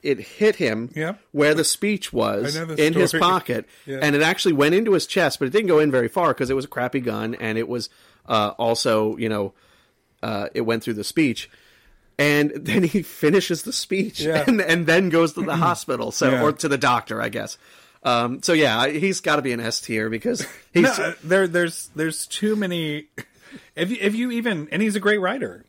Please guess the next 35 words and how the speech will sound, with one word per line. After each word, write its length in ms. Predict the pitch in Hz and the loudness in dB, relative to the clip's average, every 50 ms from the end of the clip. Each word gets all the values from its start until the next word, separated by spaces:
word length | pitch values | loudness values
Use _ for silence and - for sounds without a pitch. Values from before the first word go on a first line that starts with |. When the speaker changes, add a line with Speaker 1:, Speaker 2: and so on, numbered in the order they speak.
| _ - | _ -4
Speaker 1:
Mm-hmm. 260 | 165 156 131 165 180 190 _ _ _ _ _ _ _ - | -2 -2 -2 -2 -6 -8 _ _ _ _ _ _ _ -6
Speaker 2:
Um, 400 | 151 165 175 170 165 160 151 151 | -4 -2 0 0 0 0 -2 -4
if 140 | 147 151 156 | -4 -2 2
Speaker 1:
Yeah, 120 | 180 185 - | 4 4 4
Speaker 2:
you 60 | - | 4
Speaker 1:
actually 220 | - 156 - 190 147 | 4 2 2 0 2
has 200 | 165 151 135 131 | 2 2 2 0
n-, 80 | 147 - 151 139 135 139 | -4 -4 -4 -4 -2 0
many 220 | 143 160 185 202 156 | 2 2 2 2 2
books. 260 | 117 131 131 - - | 2 2 0 0 -2
They're 160 | - 135 127 | -2 -2 0
all 280 | - - 135 135 131 127 | 0 2 2 2 2 2
great. 220 | 110 127 113 101 - - | 2 0 -2 -2 -2 0
Speaker 2:
Yeah, 120 | 190 - | 2 2
Speaker 1:
They're 80 | - 254 | 4 4
Speaker 2:
I 40 | |
have, 100 | - - 139 | 6 6 6
Speaker 1:
all 60 | 139 | 6
Speaker 2:
I 20 | 165 | 6
have, 80 | 170 | 6
Speaker 1:
so 60 | 180 151 135 135 | 6 4 4 2
Speaker 2:
I 40 | |
have 80 | 127 117 | 2 0
Speaker 1:
entertaining. 240 | 113 143 170 180 185 | 0 0 0 0 0
Speaker 2:
quite 200 | - 196 180 175 | 0 0 0 0
a 40 | 170 | -2
few 220 | - - 175 170 | -2 -2 0 2
of 100 | 175 180 | 2 0
his 160 | 165 151 147 - | 0 -4 -6 -4
books. 440 | - 117 104 101 107 - - - - - | -4 -4 -4 -6 -8 -14 -16 -16 -12 -8
Um, 580 | 127 131 139 139 131 131 123 120 117 117 113 - _ _ _ _ _ _ _ | -6 -4 -2 0 0 -2 -2 -4 -6 -8 -10 -14 _ _ _ _ _ _ _
but 260 | - 143 147 143 143 - | 0 0 0 0 0 0
yeah, 220 | 170 170 127 123 - | 0 0 0 0 -2
I, 240 | - 135 139 123 110 - - | -2 0 0 -2 -4 -8 -14
I, 120 | - 113 | -14 -14